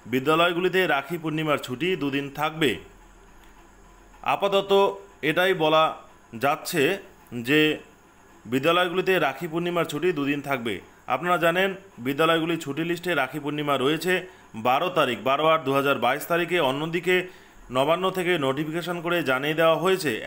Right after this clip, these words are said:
এগারো আট দু হাজার বাইশ তারিখ রাখি পূর্ণিমা উপলক্ষে ছুটি থাকবে। যদি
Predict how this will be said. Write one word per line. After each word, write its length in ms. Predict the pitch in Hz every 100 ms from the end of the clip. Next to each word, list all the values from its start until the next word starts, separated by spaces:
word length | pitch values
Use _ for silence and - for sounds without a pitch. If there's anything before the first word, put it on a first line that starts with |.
| 131
এগারো 240 | 147 170 175 147
আট 100 | 170 160
দু 60 | 139
হাজার 240 | 139 139
বাইশ 280 | 120 131 151 175
তারিখ 180 | 165 160 143
রাখি 160 | 127 135
পূর্ণিমা 380 | 135 139 135 131
উপলক্ষে 340 | 120 127 127 185
ছুটি 260 | 147 131 131
থাকবে। 260 | 127 120 101 - - - - - - 123
যদি 180 | 160